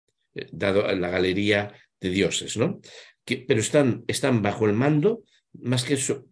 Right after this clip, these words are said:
co-, bajo, más que bajo su dominación, ¿eh? Eh, es cierto que en la polis, mm, había ri-, mm, poderosos y menos poderosos,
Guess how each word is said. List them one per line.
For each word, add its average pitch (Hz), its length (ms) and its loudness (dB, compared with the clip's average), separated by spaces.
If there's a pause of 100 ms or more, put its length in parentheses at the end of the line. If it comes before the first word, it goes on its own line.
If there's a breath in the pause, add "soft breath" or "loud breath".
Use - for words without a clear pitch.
(120)
co-, 117 220 -2
bajo, 107 500 -4 (240 loud breath)
más 123 220 -2
que 151 100 -2
bajo 123 220 -2
su 120 140 -2
dominación, 101 840 0
¿eh? 180 300 -4 (540 loud breath)
Eh, 120 280 0 (140)
es 131 160 2
cierto 165 340 2
que 156 140 -2
en 113 100 -2
la 101 180 -6
polis, 151 600 4 (380 soft breath)
mm, 107 440 0 (120)
había 107 280 0
ri-, 107 300 -8
mm, 101 400 0
poderosos 135 500 0
y 127 60 0
menos 110 260 -2
poderosos, 127 480 -4